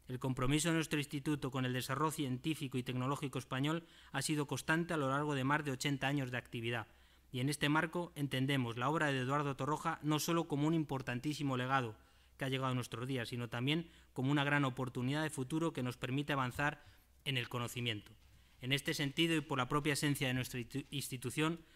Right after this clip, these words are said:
para nosotros es una actividad de gran importancia y trascendencia la promoción y el apoyo a las iniciativas para el reconocimiento y conservación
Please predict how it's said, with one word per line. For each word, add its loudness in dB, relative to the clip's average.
para 2
nosotros 0
es -2
una 4
actividad 0
de 0
gran 4
importancia -2
y -4
trascendencia -2
la 0
promoción 2
y 2
el 2
apoyo 0
a 0
las -2
iniciativas -2
para -4
el -2
reconocimiento -2
y -4
conservación -2